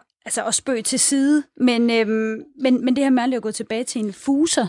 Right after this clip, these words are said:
det kan, altså, da vi var teenager, så mig og mine veninder, vi har da brugt det sådan i overført betydning,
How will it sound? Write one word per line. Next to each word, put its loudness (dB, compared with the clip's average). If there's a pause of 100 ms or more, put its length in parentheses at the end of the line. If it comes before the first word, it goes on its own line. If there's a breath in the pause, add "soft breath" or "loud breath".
(160)
det 0
kan, -2
altså, -2
da 0
vi 0
var 2
teenager, 2
så -2
mig 4
og 4
mine 4
veninder, 2
vi 0
har 2
da 0
brugt 0
det -4
sådan 0
i 0
overført 2
betydning, 4